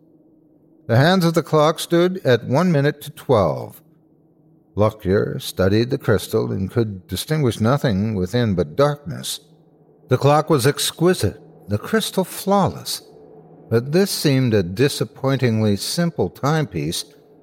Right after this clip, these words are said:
to come from one who was capable of the intricate and subtle mechanisms that filled the shop. As if he had read Lockyer's thoughts, Bell said, "It's not quite so simple as it appears."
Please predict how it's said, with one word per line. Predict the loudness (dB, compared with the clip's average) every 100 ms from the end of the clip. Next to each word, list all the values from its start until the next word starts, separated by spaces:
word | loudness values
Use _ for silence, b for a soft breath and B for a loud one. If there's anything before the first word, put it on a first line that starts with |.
| -4
to | 0
come | 2 0
from | 0 0 2
one | 2 2 2
who | 4 4
was | 4 2 0
capable | -2 0 0 0 0 0 -2
of | -4 -2
the | -2
intricate | 0 -2 -4 -4 -2 -2 -4 -20 _ _ _ -4
and | -2 -2
subtle | -2 0 0 2 2 2
mechanisms | 0 -2 -2 -4 -4 -4 -4 -6
that | -8 -6
filled | 0 0 0
the |
shop. | -2 0 0 -2 -8 -20 _ _ _ _ _ _ _ _ _ -6
As | -2 0
if | 0
he | 2
had | 2 4
read | 4 4
Lockyer's | 4 2 0 -4 -4
thoughts, | -2 0 0 -4 -4
Bell | -2 -2
said, | 0 2 2 0 -8 _ _ _ _ _
"It's | 0 0 0 -4
not | -2 0 -2 -8 -6
quite | -2 -2
so | -4 -6
simple | -6 -2 -4 -4 -8 -6
as | -4
it | -4 -8
appears." | -12 -6 0 2 0 -6 -12 -12